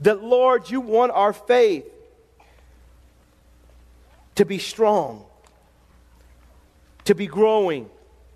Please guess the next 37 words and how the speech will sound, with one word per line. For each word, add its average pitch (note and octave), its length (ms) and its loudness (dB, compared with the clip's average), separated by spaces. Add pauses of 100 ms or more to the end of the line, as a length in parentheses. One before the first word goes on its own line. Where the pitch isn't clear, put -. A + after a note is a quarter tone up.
(800)
to G#3 80 2
be F#3+ 160 -8
genuine, F3 560 -2
to E3+ 80 -6
be E3 120 -12
sound, F#3+ 560 -2
to F3+ 80 -10
be E3+ 160 -10
rich, F3+ 500 -2
to F3+ 100 -8
be F3+ 140 -2
unfeigned. F3 560 -2
You G#3 100 -8
want G#3 240 0
us G3 160 -4
to F#3+ 80 -10
be G3 160 -2
a F3+ 60 0
church G3+ 420 -4
community F#3+ 540 -2 (260)
that F3+ 160 4
excels E3+ 880 -2
when D#3+ 140 -2
it D#3+ 100 -4
comes E3 300 -4
to D3 80 -10
faith. C#3+ 440 -2 (1120)
Lord, G#3 280 4
we're A#3+ 120 2
not A3+ 320 0 (400)
moved G#3+ 440 0
by, F#3+ 180 2 (480)
by F#3 140 4
foolishness A3+ 720 -2
and F#3+ 160 -2
presumption. F3 720 -2
We're, F#3 180 2